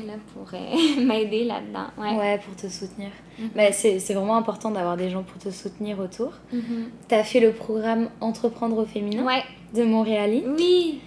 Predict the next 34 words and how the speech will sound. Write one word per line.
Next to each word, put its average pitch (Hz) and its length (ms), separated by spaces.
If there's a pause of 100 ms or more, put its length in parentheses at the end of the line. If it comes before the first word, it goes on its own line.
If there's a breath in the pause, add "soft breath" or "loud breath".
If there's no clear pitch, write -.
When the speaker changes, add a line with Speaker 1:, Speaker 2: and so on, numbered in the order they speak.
(140)
Speaker 2:
Ça 254 140
Speaker 1:
oui. 240 60
Speaker 2:
s'est 233 180
passé 220 320
comment 220 260
pour 220 180
toi ? 208 200
Qu'est-ce 220 260
que 220 280
t'as 170 280
appris ? 302 560
Qu'est-ce 226 200
que 220 100
t'en 170 260
tires - 260
comme 175 220
leçon ? 190 380 (720 loud breath)
Speaker 1:
Ben, 254 200
en 262 40
fait, 330 240
j'ai, 254 280 (140)
on, 240 260
euh, 233 220
c'est 285 220
ça, 277 60
ça 240 140
a 226 140
commencé 240 300
en 269 100
mai 262 600 (180)
cette 233 240
année. 226 320 (480 loud breath)
Speaker 2:
Mhm. 220 80
Speaker 1:
Euh, 214 540